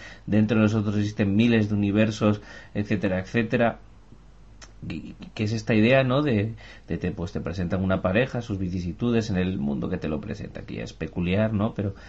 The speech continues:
y, y luego resulta que no, que no, que es que forman parte de, de un programa de ordenador, que hay un mundo real, que no sé qué, que no sé cuánto. Me llama la atención, pues, por un lado, por la parte existencialista y, y angustiosa y profunda que tiene.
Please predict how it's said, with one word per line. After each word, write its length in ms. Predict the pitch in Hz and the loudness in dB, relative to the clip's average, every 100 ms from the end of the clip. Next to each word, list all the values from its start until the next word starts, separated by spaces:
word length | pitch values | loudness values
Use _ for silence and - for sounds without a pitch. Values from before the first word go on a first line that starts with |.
| - - - | -18 -12 0
y, 160 | 113 95 107 | 0 4 2
y 40 | |
luego 220 | 101 107 | 4 2
resulta 420 | 113 110 117 110 | 0 -2 -2 -2
que 120 | 117 104 | 0 0
no, 100 | 123 | 2
que 80 | |
no, 160 | 110 98 | 0 0
que 60 | 101 | -2
es 80 | |
que 80 | 110 | -2
forman 340 | 104 113 113 107 | 0 4 4 6
parte 320 | 120 117 113 | 4 4 2
de, 160 | 101 | 2
de 60 | 98 | 2
un 120 | 101 | 2
programa 420 | 104 101 104 104 | 2 4 6 6
de 80 | 104 | 4
ordenador, 440 | 101 104 104 120 113 | 4 4 6 4 2
que 80 | |
hay 140 | 95 104 | 2 4
un 80 | 104 | 6
mundo 340 | 104 104 101 | 4 6 4
real, 480 | 98 101 117 127 123 | 6 8 10 8 4
que 100 | 95 | -2
no 140 | 92 | -2
sé 160 | 92 98 | -2 -2
qué, 140 | 113 | -2
que 100 | 110 | 0
no 140 | 104 104 | -2 0
sé 100 | 107 | 2
cuánto. 300 | 113 113 - - - - - | 2 0 -6 -16 -16 -12 4
Me 200 | 110 113 | 8 10
llama 180 | 131 147 | 10 8
la 80 | 139 | 6
atención, 540 | 120 110 123 127 - - | 4 2 4 2 0 -4
pues, 180 | 80 107 - | -6 -6 -6
por 120 | 78 | -2
un 160 | 87 95 | 4 6
lado, 280 | 101 90 80 | 8 6 0
por 140 | 82 | 0
la 180 | 73 71 | 0 0
parte 400 | 85 85 90 82 | -2 0 0 0
existencialista 1080 | - 85 - 85 90 87 123 - - 78 | 0 -4 -2 -2 0 2 2 0 -6 -4
y, 180 | - 73 - - - - - - | -4 -6 -8 -16 -16 -18 -14 -10
y 400 | - 58 - 80 | -8 -6 -4 0
angustiosa 960 | 87 82 85 - 104 107 90 82 80 | 0 0 -2 4 4 4 0 0 0
y 480 | 78 67 62 62 62 | -2 -4 -4 -4 -6
profunda 500 | - 76 - 85 87 | -6 -6 -2 0 2
que 100 | 90 | 2
tiene. 440 | 95 110 110 107 | 4 6 8 6